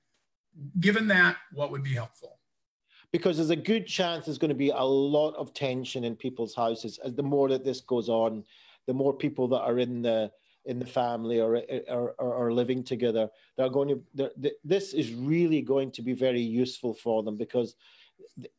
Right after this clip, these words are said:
Speaker 2: it's naturally just acknowledging the way we are, that there is a good chance that things will get heated up a little bit.
Speaker 1: Absolutely. It's so easy for people's threat systems to bounce off of each other,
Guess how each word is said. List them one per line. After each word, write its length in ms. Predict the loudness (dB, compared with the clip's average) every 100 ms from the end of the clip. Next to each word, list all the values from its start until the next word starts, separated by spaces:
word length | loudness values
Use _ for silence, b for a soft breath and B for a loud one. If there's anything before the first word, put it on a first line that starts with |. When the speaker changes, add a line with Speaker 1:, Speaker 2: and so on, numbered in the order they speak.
| _
Speaker 2:
it's 200 | -4 -4 -2
naturally 800 | 0 0 -2 -2 0 2 0 0
just 180 | -2 -2
acknowledging 760 | -2 2 2 0 0 -2 -2 -4
the 80 | 0
way 180 | 2 4
we 140 | 4
are, 380 | 4 2 0 -4 b b b _ _
that 300 | -4 -2 -2 -2
there 220 | 0 2
is 180 | 2 -2
a 60 |
good 280 | -2 -2 -2
chance 460 | -2 -2 -2 -4 -8
that 120 | -12 _ _ _
things 220 | -2 -2 2
will 140 | 0
get 200 | 2 -2
heated 300 | -2 -6 -4
up 220 | -4 -4
a 20 | -2
little 240 | -2 -4
bit. 160 | -8 -18 _ _ _ _ _ 2
Speaker 1:
Absolutely. 600 | 2 2 -2 0 0 0
It's 200 | -2 -2
so 260 | 0 0 0
easy 260 | 0 0 0
for 100 | 0
people's 360 | 0 0 -2
threat 280 | 0 0 0
systems 440 | -2 -2 -4 -6
to 80 | -4
bounce 340 | 0 0 0 0
off 200 | -2 -4
of 80 | -8
each 180 | -8 -8
other, 140 | -12